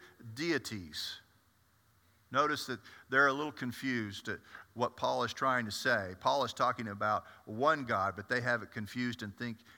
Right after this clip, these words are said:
he's multiple gods. If you wanna, if you wanna ask me sometime after church why that is, I'll, I'll talk to you about the word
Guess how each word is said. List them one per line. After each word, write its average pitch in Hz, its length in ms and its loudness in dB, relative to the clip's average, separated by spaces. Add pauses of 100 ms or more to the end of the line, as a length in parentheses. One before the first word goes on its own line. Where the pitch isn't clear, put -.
(140)
he's 120 380 -4 (380)
multiple 135 420 -2
gods. 85 560 -4 (560)
If 92 80 -16
you 117 80 -6
wanna, 131 320 4 (160)
if 107 140 -6
you 113 100 -4
wanna 120 320 4 (300)
ask 131 260 4
me 123 80 -2
sometime 127 540 2
after 123 260 2
church 131 380 4
why 117 180 4
that 117 220 0
is, 113 260 -2
I'll, 110 320 0
I'll 107 100 -2
talk 117 360 0
to 120 80 -6
you 110 80 -2
about 110 260 0
the 104 80 -10
word 117 300 0